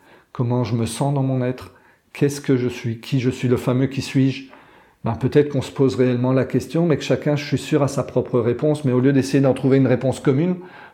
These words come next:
peut-être qu'on peut accepter que toutes les réponses sont bonnes et qu'elles sont différentes parce que chacun vit sa propre réalité d'être qui il est.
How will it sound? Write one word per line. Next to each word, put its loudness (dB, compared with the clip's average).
peut-être 6
qu'on 0
peut 4
accepter 2
que -8
toutes -4
les 2
réponses -2
sont -4
bonnes 0
et 2
qu'elles -2
sont -6
différentes -2
parce -2
que 2
chacun 0
vit 2
sa -4
propre -2
réalité 2
d'être 0
qui -2
il 2
est. -4